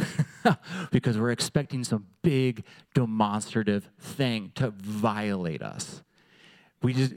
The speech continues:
we wouldn't think that's violation, but it kind of would be. And so God, in his infinite love, his infinite, uh, just wanting to honor us, is that he wants to start out small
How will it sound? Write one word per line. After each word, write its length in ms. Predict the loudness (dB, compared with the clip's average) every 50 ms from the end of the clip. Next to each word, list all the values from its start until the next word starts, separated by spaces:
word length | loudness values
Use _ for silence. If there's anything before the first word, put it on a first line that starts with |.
| -6 -4
we 220 | 0 2 4 6 6
wouldn't 280 | 6 4 4 2 0
think 280 | -2 0 2 2 4 4
that's 160 | 2 2 2
violation, 840 | 2 2 2 2 2 2 2 2 2 2 2 2 0 0 0 -4 -8 _ _ _ _ -20 -20 -20 -20 _ _ _ _ _ _ _ _ _ _ _ _ _ 0
but 140 | 0 0 2
it 140 | 0 -4 -6 _ _ _
kind 300 | -8 0 4 4 6 8
of 180 | 8 6 6 6
would 220 | 4 4 4 4
be. 300 | 0 -2 -2 -4 -8 -16 -18 -20 _ _ -20 -20 -20 -14 -6 -4
And 100 | 0 2
so 120 | 2 2
God, 720 | 2 2 0 2 4 4 4 4 2 2 0 0 -2 -4 -8 _ _ -20 -20 -20 _ _ 0
in 120 | 0 2 4
his 360 | 4 4 6 4 4 2 0 0
infinite 520 | 0 0 0 2 2 4 4 4 2 2 -2 -8 -20 _ -20 -20 -20 _ _ 0
love, 640 | 2 4 4 6 6 4 4 4 2 0 -2 -6 -14 -16 -18 -20 -20 -20 _ _ _ _ _ _ _ _ _ -2
his 220 | 0 0 2 2
infinite, 600 | 0 0 0 0 2 2 2 2 2 2 0 -2 -4 _ _ -8
uh, 200 | -6 -6 -6 -4
just 260 | 0 0 0 0 0
wanting 260 | 0 0 0 0 0
to 100 | -2 -4 -6 -6
honor 400 | -4 -2 0 0 0 0 0 -2
us, 460 | -4 -6 -4 -4 -4 -6 -8 -16 -20 -20 _ _ _ _ -20 -20 -20 -16 _ -2
is 100 | 0 0
that 140 | 2 0 0
he 160 | 2 2 2
wants 400 | 2 4 2 2 2 2 -2 -4
to 400 | -6 -2 0 2 2 2 2 -2 -4 -10 -14
start 440 | -12 -12 -8 -4 0 0 2 2 2
out 220 | 0 0 -2 -2
small 680 | -4 -10 -10 -6 -4 -2 -2 -2 -2 -2 -4 -4 -8